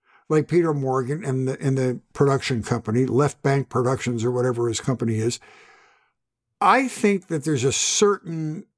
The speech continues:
uh, obligation as a matter of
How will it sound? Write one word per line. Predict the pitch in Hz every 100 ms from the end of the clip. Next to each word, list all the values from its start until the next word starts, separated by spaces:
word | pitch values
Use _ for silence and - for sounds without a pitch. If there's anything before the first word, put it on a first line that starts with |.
| -
uh, | 139 131 - - _ _ _ -
obligation | 156 170 147 113 143 160 156 - 110 113 120 _ _ _ _ _ _ -
as | 156 131
a |
matter | 147 156 170 165 143
of | 131 110 -